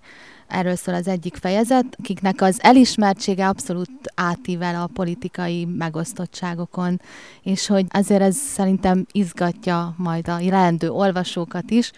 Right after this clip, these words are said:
hogy mi kell ahhoz egyrészt, hogy valaki a tekintélyét meg tudja őrizni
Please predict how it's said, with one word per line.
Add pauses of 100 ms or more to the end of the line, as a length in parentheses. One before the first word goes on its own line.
(300)
hogy
mi
kell
ahhoz (260)
egyrészt,
hogy
valaki (240)
a
tekintélyét
meg
tudja
őrizni